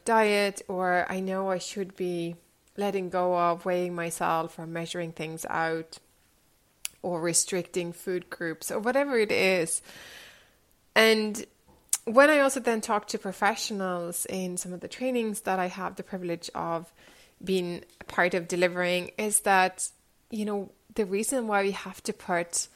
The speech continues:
like, weight loss to the side and not as an active pursuit.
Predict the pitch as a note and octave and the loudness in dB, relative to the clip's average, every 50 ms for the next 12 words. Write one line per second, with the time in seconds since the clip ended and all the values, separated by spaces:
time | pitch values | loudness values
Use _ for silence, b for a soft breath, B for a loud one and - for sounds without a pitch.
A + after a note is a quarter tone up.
0 | b b b b b b b b b b b - E3 D#3+ E3 E3 - - - F3+ | b b b b b b b b b b b -12 -8 -8 -8 -8 -8 -4 -2 -2
1 | E3+ F3 F3+ - - F#3+ F3 E3 E3+ E3+ - - - - - - - - - - | 0 -2 -2 -4 0 2 4 4 2 2 0 0 0 0 0 -4 -6 -10 -4 -2
2 | G3+ F#3+ - F3+ E3+ - - F#3+ D3+ D#3 E3 F#3+ A3+ B3 B3 A3+ - - F#3 F3 | -2 -2 -2 -2 -2 0 2 4 6 6 6 4 4 0 -2 -2 -2 -2 -2 0
3 | F#3 F3+ F3+ F3 - F3+ F3+ - F#3+ F3+ - - E3 E3+ - - - - F#3+ F3 | 0 0 -2 -2 -4 -6 -6 -6 -8 -6 -2 0 0 -2 -2 -6 -6 -2 -2 -2
4 | E3+ - - - F#3 F3 - - - F#3+ F3+ G#3+ B3 C4 B3+ - - | -2 -4 -6 -8 -6 -4 -2 -2 0 0 0 0 -2 -4 -8 -12 -20